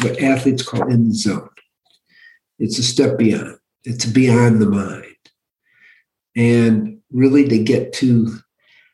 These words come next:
the deeper aspects of the soul, we do indeed need to go beyond the mind. Well, like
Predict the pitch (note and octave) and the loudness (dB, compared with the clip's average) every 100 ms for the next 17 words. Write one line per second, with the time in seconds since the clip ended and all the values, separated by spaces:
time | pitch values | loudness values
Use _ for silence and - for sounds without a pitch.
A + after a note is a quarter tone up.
0 | _ A#2+ A#2 C3 B2+ A#2+ A2+ A#2+ A2+ - | _ -6 2 2 2 0 0 0 -2 -4
1 | G#2+ - G#2 G#2 - A3 C3 - G2+ G2+ | -6 -4 -6 -6 -2 0 0 -2 -2 0
2 | A#2 B2+ B2+ B2+ A2 A2 B2+ B2 A#2+ B2 | 2 2 0 -2 -2 2 4 2 2 0
3 | A#2+ A2+ G#2+ G2+ G2 A2+ E2+ F#2 G2 G2+ | 0 0 -4 -4 -4 -4 -4 -6 -8 -2
4 | D3+ G3 A2+ - - _ _ _ _ _ | 2 2 2 -2 -12 _ _ _ _ _
5 | _ _ _ _ _ _ _ _ _ _ | _ _ _ _ _ _ _ _ _ _
6 | _ _ _ _ _ _ _ B2+ C3 G3+ | _ _ _ _ _ _ _ 2 2 2
7 | G3+ - - _ _ _ _ _ A2+ A2+ | 0 -6 -20 _ _ _ _ _ -6 -2
8 | A#2+ B2 B2 - | 0 -2 -6 -18